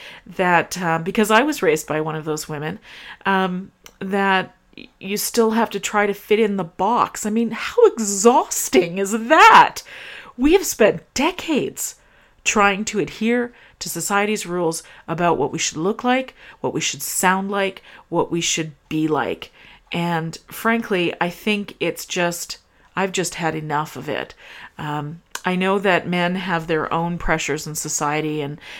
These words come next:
and they're nothing, um, you know, they, they're, they're worthy too, uh, of, of investigation. Uh, however, this is a podcast about women, for women, by a woman, so that we're gonna stick to,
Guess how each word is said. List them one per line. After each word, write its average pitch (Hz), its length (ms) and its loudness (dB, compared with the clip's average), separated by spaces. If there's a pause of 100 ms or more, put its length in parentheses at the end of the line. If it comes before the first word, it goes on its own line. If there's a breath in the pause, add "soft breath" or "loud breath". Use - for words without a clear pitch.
(140 loud breath)
and 160 180 -2
they're 165 180 0
nothing, 160 520 -4 (360 loud breath)
um, 160 500 -4 (2250 loud breath)
you 254 100 -4
know, 226 120 6
they, 214 300 6
they're, 214 540 6
they're 202 280 6
worthy 190 480 4
too, 190 580 0 (280 soft breath)
uh, 156 380 4
of, 160 400 2
of 165 480 2
investigation. 170 1120 0 (380 loud breath)
Uh, 165 240 -2
however, 196 580 6
this 180 180 -2
is 175 120 -4
a 180 60 -4
podcast 160 640 2
about 151 240 0
women, 143 260 -4
for 151 220 -2
women, 165 260 0
by 247 200 4
a 254 80 6
woman, 165 320 2
so 175 160 -2
that 147 80 -6
we're 165 120 -2
gonna 160 180 -4
stick - 280 -6
to, 170 260 -2